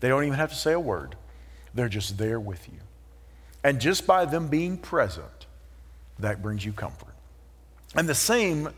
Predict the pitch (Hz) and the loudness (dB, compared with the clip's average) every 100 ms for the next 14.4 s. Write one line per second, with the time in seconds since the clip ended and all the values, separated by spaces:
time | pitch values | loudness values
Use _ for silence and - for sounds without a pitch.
0 | - 135 143 143 135 131 - 135 - - | -8 -4 -4 -4 -4 -4 -4 -4 -4 -2
1 | 123 - 123 139 127 - - - - - | -2 -2 -8 -6 -8 -10 -16 -20 -20 -20
2 | - - 233 254 156 - 196 196 151 127 | -10 0 2 4 2 4 4 4 2 2
3 | 127 - 196 214 180 165 156 170 170 160 | 2 0 0 0 -6 -6 -6 -4 -6 -6
4 | 139 139 143 143 - - 127 117 101 87 | 0 0 0 -4 -8 -6 -6 -2 0 0
5 | - - - 117 135 147 139 139 117 110 | -4 -12 -4 0 0 0 -4 -4 -2 -2
6 | 117 110 104 69 67 - - - - - | -2 -4 -2 -2 -4 -12 -18 -20 -20 -20
7 | - - - - - 120 127 120 107 110 | -20 -20 -20 -20 -8 -2 -2 -2 -4 -2
8 | 98 87 98 98 - - - 101 - - | -2 -2 -4 -6 -8 -12 -8 -6 -6 -10
9 | 85 80 - - - 117 107 101 104 101 | -14 -16 -18 -12 -6 -4 -2 -4 -4 -4
10 | 90 98 92 127 180 185 175 175 - 151 | -6 -8 -4 -2 0 0 0 0 -2 -4
11 | 131 104 95 92 92 95 - - - - | -4 -4 -6 -8 -10 -14 -18 -20 -20 -20
12 | - - 101 107 98 - - 95 - - | -16 -6 -2 -2 -2 -6 -6 -6 -8 -12
13 | - - - - 117 110 101 98 95 90 | -18 -20 -20 -6 -2 0 0 -4 -6 -8
14 | - 92 - - | -8 -10 -12 -16